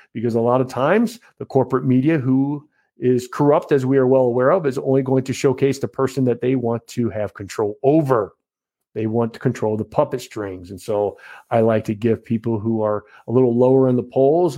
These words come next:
a chance to get out there and have a voice. And so I'll do everything that I can to do that for all of you. But on that note, uh, we have some exciting news. I will be having one of the great Gays Against Groomers representatives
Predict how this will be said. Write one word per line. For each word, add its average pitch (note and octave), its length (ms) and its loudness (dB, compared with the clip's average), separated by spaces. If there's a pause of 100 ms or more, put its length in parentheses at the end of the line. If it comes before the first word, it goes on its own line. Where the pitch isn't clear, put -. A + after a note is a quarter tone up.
(120)
a A#2 360 -6 (200)
chance C3+ 460 0
to C3+ 440 0
get C3+ 180 2
out C3 240 0
there D3+ 260 -2
and C#3 140 -4
have C3 300 -2
a D3+ 80 -2
voice. B2+ 520 -4
And A2+ 120 -14
so A2+ 160 -8
I'll G#2+ 100 -6
do B2 200 0
everything C3 300 0
that C3 120 2
I B2+ 80 0
can C#3 240 -2
to C3+ 80 -2
do C3+ 160 -2
that C3+ 220 0
for B2+ 100 -4
all B2+ 220 2
of A#2+ 100 -12
you. C#3 340 -6 (520)
But E3 440 0 (240)
on C3+ 160 0
that F3 220 2
note, D3 300 2 (480)
uh, B2+ 200 0
we C3 200 0
have B2+ 240 2
some C3 160 -2
exciting A#2+ 540 0
news. D#3 380 0
I B2+ 160 -2
will C3 140 2
be B2 160 0
having B2 360 0
one B2 160 2
of A#2+ 80 -2
the A#2 80 -2
great A2+ 360 -4
Gays C#3 320 0
Against C3+ 380 -2
Groomers B2+ 580 -2
representatives C3+ 720 0